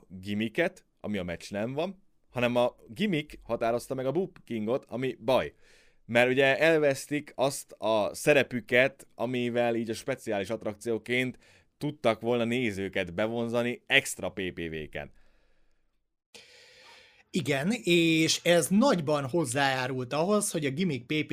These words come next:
Speaker 2: V modell az elmúlt évtized alatt, annak ellenére, hogy többnyire ragaszkodtak hozzá,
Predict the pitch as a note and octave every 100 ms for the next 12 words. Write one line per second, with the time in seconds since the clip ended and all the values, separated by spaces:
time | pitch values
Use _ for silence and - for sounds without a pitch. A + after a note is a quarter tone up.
0 | C3 A#2+ A#2+ B2 D#3+ G3 G3 F#3+ C#3 F3
1 | F#3+ D3 C#3 C#3+ - A#2+ A#2+ A#2 D#3 G3+
2 | G3+ - - D#3 C3 D3 C#3 C3+ C3 A#2+
3 | A#2+ A#2+ - - E3+ C3 B2 B2 C3+ D#3+
4 | E3+ F#3+ F3+ F3 - F3 D#3 F#3